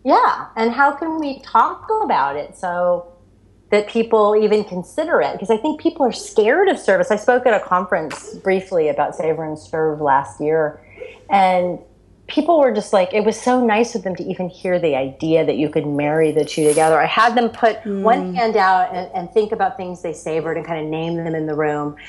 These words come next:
Speaker 1: And then I had them put the other hand out and think about things they wanted to change, wanted to serve or were serving, and then bring the two hands up over their head and bring them together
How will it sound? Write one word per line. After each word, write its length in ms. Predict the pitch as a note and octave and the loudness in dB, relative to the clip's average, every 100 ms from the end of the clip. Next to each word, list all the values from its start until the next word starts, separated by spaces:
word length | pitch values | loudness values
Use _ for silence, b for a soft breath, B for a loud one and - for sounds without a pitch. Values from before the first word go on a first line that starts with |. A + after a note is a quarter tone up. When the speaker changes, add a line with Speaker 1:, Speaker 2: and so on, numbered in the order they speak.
| B - | B 0
Speaker 1:
And 140 | G3 | 2
then 80 | G3 | 4
I 60 | G3 | 4
had 440 | G3 G#3 - - | 4 2 -2 -4
them 140 | G3 | -2
put 140 | G3 G3 | -2 -2
the 120 | F#3+ | 0
other 580 | - F#3 F#3+ F#3 F3+ - | 2 2 2 2 0 -2
hand 180 | F#3+ D#3+ | -4 -2
out 140 | D#3+ D#3+ | 0 0
and 80 | - | -4
think 140 | F#3 | -4
about 320 | F3 F3 - | -2 -2 -2
things 240 | G#3 F#3+ F3 | -2 -2 0
they 140 | E3 | -2
wanted 340 | E3+ A#3 A#3 A3+ | 2 2 4 0
to 100 | - | -6
change, 960 | - - F#3+ F#3+ F#3 F#3 F3+ F#3 - B B B | -8 -4 -2 -2 -2 -4 -4 -6 -8 B B B
wanted 340 | A3 B3 A#3+ | 2 2 0
to 80 | G3+ | -4
serve 400 | F#3 G3+ F3 E3+ | -6 0 0 2
or 100 | E3+ | 0
were 180 | E3+ G#3 | 2 0
serving, 420 | G3+ F3+ E3 D#3+ | 0 -2 -2 -2
and 140 | E3+ F3 | -2 -4
then 100 | F3 | 0
bring 240 | G3 F#3+ | 2 2
the 80 | F#3 | 0
two 180 | - F3 | -2 -4
hands 280 | E3+ E3 D#3+ | -2 0 0
up 160 | D#3 | 2
over 180 | D#3+ D3+ | 2 2
their 140 | D3+ | 0
head 240 | C#3 D#3 D3+ | 2 2 2
and 80 | D3 | 2
bring 140 | D#3+ | 0
them 100 | D#3 | -2
together 840 | D#3 D3+ C#3 D3+ F3+ G3+ D4 D#4+ | -4 0 2 2 2 2 2 -2